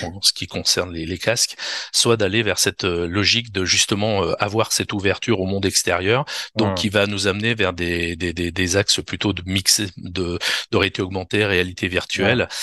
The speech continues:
Speaker 1: On, on avait pu, parce qu'en fait on a un collaborateur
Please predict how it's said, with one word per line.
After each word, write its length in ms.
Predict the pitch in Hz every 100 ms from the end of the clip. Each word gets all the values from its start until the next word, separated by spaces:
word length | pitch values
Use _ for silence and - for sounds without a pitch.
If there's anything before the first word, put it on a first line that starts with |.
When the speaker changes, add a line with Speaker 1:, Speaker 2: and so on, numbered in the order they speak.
| - - - -
Speaker 1:
On, 380 | 110 104 107 107
on 140 | 107
avait 240 | 123 131 123
pu, 260 | - 151
parce 240 | - 104 -
qu'en 120 | 107
fait 260 | - 123 113
on 140 | 101
a 40 |
un 120 | 95 95
collaborateur 720 | 104 101 101 101 98 117